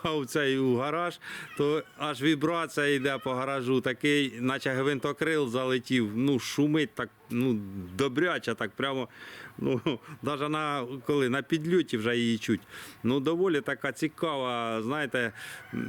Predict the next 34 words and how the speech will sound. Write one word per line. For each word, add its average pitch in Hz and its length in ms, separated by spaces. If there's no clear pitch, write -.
ну, 127 300
поки - 260
вони 165 300
сплять, 185 520
я 127 340
можу 147 280
тільки 135 260
картинки, 120 600
я 110 140
щас 117 300
поставлю, 160 640
і 127 240
як 127 300
вони 127 200
виглядають, 127 560
може 131 240
дехто 131 340
й 139 60
бачив, 120 400
а, 120 160
ну, 127 400
знаєте, 123 520
е, 120 540
напоминає, 135 1080
ну, 123 280
по 139 180
кольору, 147 460
ну, 143 180
чисто 147 400
як 127 180
воронове 131 580
крило, 131 460
воно 131 320
таке 131 560